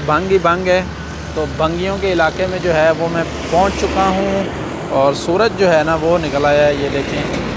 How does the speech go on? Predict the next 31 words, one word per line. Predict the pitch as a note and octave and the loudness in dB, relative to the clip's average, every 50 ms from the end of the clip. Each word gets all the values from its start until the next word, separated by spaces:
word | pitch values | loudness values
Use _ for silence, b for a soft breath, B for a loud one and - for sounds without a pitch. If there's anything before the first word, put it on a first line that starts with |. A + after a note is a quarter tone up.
| - - - - - - - | -6 -6 -6 -6 -6 -6 -4
वहां | C3+ C3+ C#3 | -2 -2 -2
पे | C#3 D3 C#3 | -2 -4 -4
सूरज | - - D3 C#3+ D3+ D#3+ D#3+ D#3 | -4 -4 -2 0 0 0 0 0
जो | E3 | 2
है, | D#3+ D#3 D#3 | 4 4 4
वो | D#3 D#3 D#3+ D3+ | 4 2 0 0
तलू | - D3 D3 D#3+ E3+ E3+ | 0 -2 0 0 2 2
हो | E3+ F3 | 2 2
चुका | E3+ E3 E3 - F3 | 2 0 0 2 2
है | E3+ E3+ E3+ E3 E3 E3 - - - - - - - - E3 | 4 4 4 2 2 -2 -4 -6 -6 -6 -6 -6 -6 -2 -2
और | F3+ F#3 - - | 0 -2 0 0
finally | - F#3+ G3 A3+ B3 C#4 D4 D4+ D4 D4 | 2 4 4 4 4 2 2 0 2 4
जो | C#4 | 4
है, | B3 A#3 A3+ A3+ A3+ | 6 6 8 6 6
वो | A3+ G#3+ A3+ A3+ | 4 2 0 -2
मैं | A3+ A3 G#3+ F3+ - - | -2 -4 -4 -4 -4 -4
पहुंच | G3+ G3 G3+ G3+ F#3+ | -2 -2 -2 -2 -4
गया | F#3 F3 F#3+ F#3+ F#3 | -2 -2 0 0 0
हूं | F#3 F#3 F#3+ F#3+ F#3 F3 D#3+ | 0 -2 -2 -2 -2 -2 0
रावलपिंडी, | D#3+ E3 F3 G3 A3 A#3+ A#3+ A#3 - - - G3+ G#3 G#3+ - - - - F#3+ G#3+ A3 G#3+ - F#3 F#3 F3+ E3+ E3 D3+ D3 C#3+ C#3+ C#3 C#3+ - - | 2 4 4 4 4 2 2 0 0 -2 -2 -2 0 0 0 0 2 2 2 4 4 4 2 2 2 0 0 -2 -4 -4 -4 -4 -4 -4 -4 -2
सदर | D#3+ D#3 D#3 E3 F#3 G3 F#3+ | -2 0 2 2 2 2 2
रावलपिंडी, | F3 F3 D#3+ D#3 D#3+ E3 D#3+ - F3+ F3 F3 F3 F3+ F3+ E3+ - | 2 0 0 2 0 0 -2 -4 -6 -6 -4 -4 -2 -4 -2 -2
फैज़ाबाद, | D#3+ D3+ D3+ D3+ D#3+ D#3+ D#3+ D#3+ D#3+ D#3+ D#3 D#3 D3 C#3+ | -2 -2 0 0 0 0 2 2 2 0 0 -2 -4 -4
मरी, | D3 D3 D#3 D#3+ D#3 - | -4 -4 -4 -6 -6 -8
पेशावर। | - A2+ - D3 D3+ E3+ G3 G#3+ G3 G3 - - - - - - - - - - - - - - | -8 -6 -2 0 0 2 2 0 0 -2 -6 -10 -12 -12 -12 -12 -12 -12 -12 -12 -12 -12 -6 0
भाई, | D3 D#3 E3 E3+ D#3+ | 2 2 2 2 0
अभी | D3+ D3 D3 E3+ F3 F3 F3 F3 F3 E3+ D#3+ - - | 0 0 0 2 2 2 2 2 0 0 -2 -2 -2
थकावट | D3+ B2+ B2+ B2+ C#3+ D#3 D#3+ | -2 0 2 2 2 2 0
से | D3+ - F3+ | -2 -4 -4
मेरा | E3+ E3 E3 D3+ | -2 0 0 0
इतना | C3 A#2+ - C#3 D#3+ F#3 | 0 -2 -4 -4 -2 0